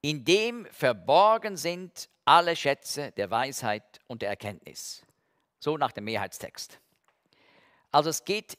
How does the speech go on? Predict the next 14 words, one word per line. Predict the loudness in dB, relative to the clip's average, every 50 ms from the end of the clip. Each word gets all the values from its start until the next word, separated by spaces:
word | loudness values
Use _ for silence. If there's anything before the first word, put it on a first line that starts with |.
| _ -12
hier | -6 -2 0 0 0 -2 _ _ _ -10
um | -10 -10 -8 -4
das | -6 -6 -4
Geheimnis | -4 -2 -2 -2 -2 -2 -8 -12 -4 -2
Gottes, | -2 -2 -2 -6 -12 -12 -10 -12 -14 -16 _ _ _ -14
das | -14 -12 -8
Geheimnis | -4 -2 -2 -2 -4 -4 -8
des | -8 -8 -8
Christus, | -6 -8 -8 -8 -8 -8 -8 -8 -8 -8 -10 -10 -12 -12 -14 _ _ _ _ _ _ _ _ -12
und | -12 -10 -8
von | -8 -6 -4
dem | -6 -6 -4 -4
wir | -6
gesagt, | -4 -4 -2 0 0 0 0 -4 -10 -20 -20